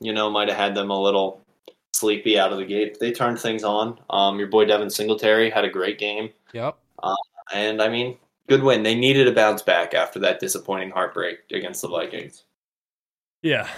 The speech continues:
Speaker 2: so it's nice to see the Bills get back on track. Allen, man, he's, he's not been good. I'll tell you what, he has not been good the past couple weeks, and he's, he's playing tomorrow at twelve thirty, so he better figure it out. Um,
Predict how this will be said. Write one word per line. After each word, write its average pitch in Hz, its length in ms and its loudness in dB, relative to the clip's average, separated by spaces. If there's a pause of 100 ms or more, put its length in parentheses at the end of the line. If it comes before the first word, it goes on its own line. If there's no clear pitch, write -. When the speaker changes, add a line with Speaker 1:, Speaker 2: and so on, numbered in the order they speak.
(220)
Speaker 2:
so 113 420 -12
it's 139 240 -10
nice 165 220 -2
to - 40 -14
see 151 140 -8
the 131 80 -6
Bills 123 260 -8
get 120 160 -14
back 117 240 -10
on 110 120 -18
track. 113 400 -10
Allen, 151 420 2
man, 120 300 -4
he's, 165 540 -8
he's 147 260 -8
not 170 340 2
been 180 160 -4
good. 151 380 -2
I'll 113 120 -8
tell 147 200 -6
you 147 100 -8
what, 143 300 -4
he 120 140 -14
has 120 140 -8
not 127 280 -8
been 131 140 -12
good 120 180 -10
the 104 40 -16
past 107 280 -12
couple 117 240 -18
weeks, 104 400 -16
and 101 320 -18
he's, - 400 -14 (480)
he's - 80 -16
playing 165 340 -2
tomorrow 165 380 2
at 139 80 -2
twelve 143 260 2
thirty, 123 320 -4
so 110 240 -8
he 123 120 -8
better 131 180 -2
figure 117 300 -8
it 110 40 -6
out. 104 300 -8 (520)
Um, 120 460 -4